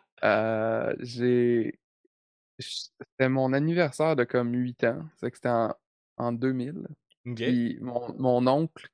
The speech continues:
Speaker 1: et mon parrain, qui est quelqu'un que je vois pas souvent, j'ai pas parlé depuis comme vraiment longtemps, même là, en ce moment, là. Je suis comme vraiment pas proche de ma famille, euh, <laughs> éloignée.
Speaker 2: <laughs>
Speaker 1: Euh, puis, euh, j'appelle ça éloigné, c'est mon oncle, là.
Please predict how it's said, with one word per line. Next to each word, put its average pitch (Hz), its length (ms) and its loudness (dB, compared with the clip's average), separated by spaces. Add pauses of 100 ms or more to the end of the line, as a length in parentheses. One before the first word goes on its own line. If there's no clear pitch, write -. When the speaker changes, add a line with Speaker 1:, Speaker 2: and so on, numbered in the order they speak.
(140)
Speaker 1:
et 123 200 0
mon 120 180 -2
parrain, 120 420 4
qui - 200 -6
est 117 40 0
quelqu'un 123 300 -2
que 123 100 -4
je 123 100 -12 (300)
vois 120 220 2
pas 131 180 4
souvent, 127 540 -2 (1000)
j'ai 127 80 2
pas 135 160 -2
parlé 127 300 4
depuis 123 260 0
comme 113 220 -6
vraiment 117 300 2
longtemps, 120 380 0
même 117 260 -4
là, 120 80 -2
en 120 100 -6
ce - 100 -12
moment, 107 200 -4
là. 139 220 -8
Je 135 80 -12
suis - 40 -20
comme 127 140 0
vraiment 147 240 4
pas 160 100 2
proche 165 200 0
de 147 60 0
ma 117 120 2
famille, 127 400 -2
euh, 123 260 -6
<laughs> - 840 -6
éloignée. 123 580 -2 (300)
Speaker 2:
<laughs> - 280 -4 (300)
Speaker 1:
Euh, 113 320 4
puis, 120 380 0
euh, 113 260 4
j'appelle 120 280 0
ça 143 120 4
éloigné, 123 300 0
c'est - 80 -10
mon 113 260 -2
oncle, 123 260 -4
là. 156 60 -8